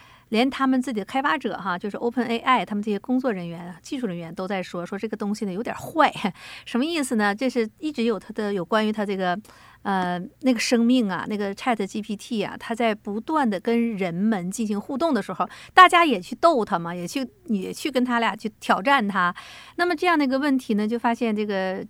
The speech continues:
这个人工智能啊，它回答的时候挺吓人的。之前有一次嘛，他跟着它聊了六个小时之后，两百多个问题，然后呢，他就让他劝，他说：“我已经爱上你了。”让他跟他的太太离婚嘛。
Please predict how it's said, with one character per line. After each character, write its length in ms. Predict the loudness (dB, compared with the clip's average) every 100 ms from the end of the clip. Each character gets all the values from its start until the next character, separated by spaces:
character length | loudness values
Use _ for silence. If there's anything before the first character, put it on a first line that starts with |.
| -16 -6
这 80 |
个 100 | -4
人 160 | -2 -2
工 480 | 0 0 0 -4 -12
智 140 | -4 -2
能 180 | -2
啊， 160 | -2 -4
它 180 | -2 -4
回 180 | -2 -2
答 200 | -2 -2
的 80 |
时 80 | -6
候 80 | -8
挺 160 | -6 -6
吓 200 | -4 -4
人 260 | -6 -4
的。 200 | -2 -2 -6 -20 -6
之 140 | 0
前 160 | 2 2
有 140 | 2
一 100 | -2
次 180 | -2 0
嘛， 220 | 0 0
他 100 | -2 -4 -8
跟 160 | -2 0
着 60 | 2
它 100 | 2
聊 180 | 2 2
了 100 | 2
六 140 | 0
个 80 | -2
小 180 | -4 -4
时 140 | -6
之 100 | -8
后， 280 | -2 -2 -2 -10 -20 -20 0
两 140 | 2
百 120 | 4 2
多 100 | 0
个 120 | 0
问 180 | 0 -2
题， 260 | -4 -6 -4
然 160 | -2
后 100 | 0
呢， 100 | -2
他 140 | -2 -2
就 180 | 0 0
让 300 | 0 -2 -6 -8
他 100 | -8
劝， 320 | -2 -2 0
他 100 | -2
说 140 | 0
：“我 60 | -2
已 40 |
经 120 | -2 -2
爱 160 | -2
上 120 | -2
你 60 | -6
了。” 80 | -2
让 140 | -2
他 140 | 0 -2
跟 180 | -2 -2
他 100 | -2
的 120 | -2
太 180 | -2 0
太 100 | -2
离 160 | -4
婚 260 | -2 2 2
嘛。 300 | 4 2